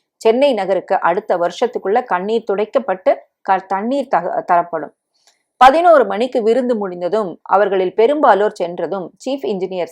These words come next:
சாலமன் மட்டும் பாக்கி இருந்தார். தன் மகள் பியோனோ வாசிப்பதில் டிப்ளமா வாங்கியிருப்பதை சொல்லி வாஷிங்டனுக்கு பி எஸ் படிக்க மனு போட்டிருப்பதாக சொன்னார்.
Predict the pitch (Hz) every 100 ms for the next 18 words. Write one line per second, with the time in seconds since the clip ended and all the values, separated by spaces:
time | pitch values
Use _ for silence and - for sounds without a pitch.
0 | 185 180 214 202 165 151 208 202 175 175
1 | 196 156 156 - _ _ _ _ _ 247
2 | 233 233 277 302 254 277 320 285 214 -
3 | 202 190 175 151 180 247 262 220 175 170
4 | 165 - 165 156 180 170 185 160 185 247
5 | - 294 262 196 170 - 190 170 180 233
6 | 269 262 - 180 170 - 180 160 - 165
7 | 220 233 175 175 165 147 151 180 - 156
8 | 151 -